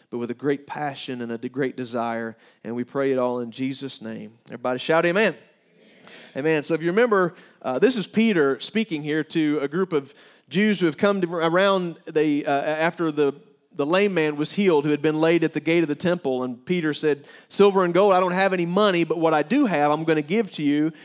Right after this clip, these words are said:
in the name of Jesus Christ of Nazareth, rise up and walk." And the guy was miraculously healed. And everybody comes around and they're just amazed that this guy who they knew to be a cripple his entire life is now suddenly able to walk. And so as they're looking for answers,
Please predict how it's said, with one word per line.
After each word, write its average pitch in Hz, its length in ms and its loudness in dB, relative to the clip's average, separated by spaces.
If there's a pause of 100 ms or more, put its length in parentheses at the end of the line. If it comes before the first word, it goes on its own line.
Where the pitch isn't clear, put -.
(160)
in 180 160 2
the 175 80 2
name 185 260 2
of 156 120 -4
Jesus 170 360 -4
Christ 160 300 0
of 147 80 -12
Nazareth, 175 400 0
rise 151 320 0
up 160 140 -2
and 160 100 -8
walk." 185 260 0
And 143 80 -2
the 143 60 -6
guy 175 160 4
was 170 240 0 (300)
miraculously 220 720 2
healed. 170 400 0 (320)
And 120 80 -4
everybody 202 340 4
comes 214 300 0
around 196 240 4
and 190 80 0
they're 175 100 2
just 180 240 0
amazed 180 560 2
that 151 140 -4
this 165 160 -2
guy 175 300 0
who 175 120 0
they 202 160 2
knew 262 200 4
to 269 100 0
be 202 100 2
a 147 60 0
cripple 156 480 0
his 151 100 -2
entire 160 300 2
life - 580 -2
is 165 160 0
now 226 220 4
suddenly 214 400 4
able 180 260 2
to - 140 -10
walk. 175 360 2
And 156 120 -4
so 196 120 4
as 185 80 2
they're 226 140 4
looking 247 240 2
for 269 140 2
answers, 214 480 0